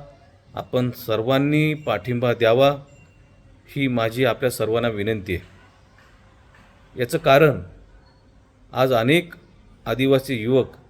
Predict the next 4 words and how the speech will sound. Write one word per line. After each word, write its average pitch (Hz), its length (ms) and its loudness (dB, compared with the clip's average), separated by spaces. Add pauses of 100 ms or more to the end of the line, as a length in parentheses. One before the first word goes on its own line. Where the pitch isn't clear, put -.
(340)
बीए, 120 560 2
एमए, 123 320 0 (340)
बीएड 117 480 4 (720)
झालेले 131 580 0